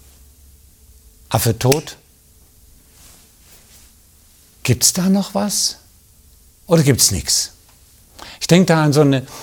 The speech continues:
Studie, die man vor einigen Jahren mal gemacht hat in einer westdeutschen Klinik. Das war überhaupt keine von irgendeinem Orden oder sonst wie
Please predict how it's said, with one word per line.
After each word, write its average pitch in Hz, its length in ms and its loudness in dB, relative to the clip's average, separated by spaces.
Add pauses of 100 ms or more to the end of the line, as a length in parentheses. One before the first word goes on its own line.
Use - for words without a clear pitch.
(680)
Studie, 185 440 4
die 175 120 4
man 165 160 2
vor 139 220 0
einigen 185 460 4
Jahren 156 400 0
mal 143 160 0
gemacht 127 380 -4
hat 180 100 -6
in 147 140 -2
einer 120 200 0
westdeutschen 135 580 -2
Klinik. 165 380 -2
Das 131 200 -4
war 107 120 2
überhaupt 110 460 -4
keine 139 300 -2
von 117 240 -4
irgendeinem 131 500 -4
Orden 156 360 -2
oder 113 160 -2
sonst 131 380 -4
wie 151 180 -6